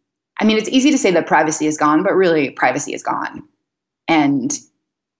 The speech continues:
you don't even have to be on social media. You have friends and colleagues and people around you who are on social media, and they are including you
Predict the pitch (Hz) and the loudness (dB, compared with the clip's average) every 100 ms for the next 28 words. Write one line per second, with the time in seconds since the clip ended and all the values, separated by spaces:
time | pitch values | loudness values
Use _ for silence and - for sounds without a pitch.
0 | _ 196 208 269 220 170 170 156 151 147 | _ -4 2 4 4 0 0 -2 -2 -2
1 | 156 151 156 156 156 151 151 143 156 190 | 0 2 0 -2 0 2 2 2 0 -2
2 | 196 180 - - 151 139 139 147 160 151 | 0 0 0 -2 0 0 -2 -2 -6 -2
3 | 147 147 139 - - - - 151 170 160 | 0 0 0 -6 -10 -10 -6 -4 -2 0
4 | 143 151 143 160 180 208 196 196 185 180 | 0 2 0 0 2 2 2 0 0 0
5 | 175 175 170 160 170 180 175 160 156 180 | 0 2 2 2 2 2 2 2 2 4
6 | 156 156 143 - - | 6 6 4 2 -2